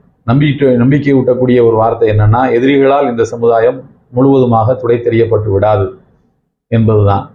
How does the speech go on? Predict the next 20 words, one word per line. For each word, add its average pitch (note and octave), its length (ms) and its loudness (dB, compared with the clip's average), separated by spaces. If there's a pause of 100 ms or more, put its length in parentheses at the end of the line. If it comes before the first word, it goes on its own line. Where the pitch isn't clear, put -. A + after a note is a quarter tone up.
(520)
அப்ப C3+ 180 -2
எப்படி D#3 260 0
அந்த, C3+ 220 0 (220)
அந்த A#2 240 2 (260)
எண்ணம் A#2+ 380 2
இவங்களுக்கு, G#2 520 0 (1040)
அஹ், G#2 200 2
வர G#2+ 180 2
முடியும்? G#2 460 0
உங்களுக்கு G2+ 240 0
வரக்கூடாது. G2 500 -2 (760)
ஆனா F3 120 -2
அப்படி A#2 200 0
விதைக்கிறாங்க. A2+ 560 0 (680)
இந்த C3 140 0
அவநம்பிக்கையிலிருந்து E3 720 0
இந்த C#3 120 0
சமுதாயத்தை C3+ 680 0
நமக்கு A#2+ 340 -2
மீட்கிறதுக்கு A#2+ 680 0